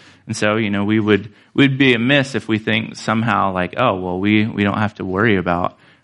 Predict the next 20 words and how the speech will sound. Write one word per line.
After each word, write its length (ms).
um, 400
that 200
struggle 360
with 160
sin." 320
No, 520
you 80
know, 60
Scripture's 520
clear 380
that 240
without 540
Christ, 480
we 220
are 540
slaves 460
to 120
sin. 400
But 460
the, 380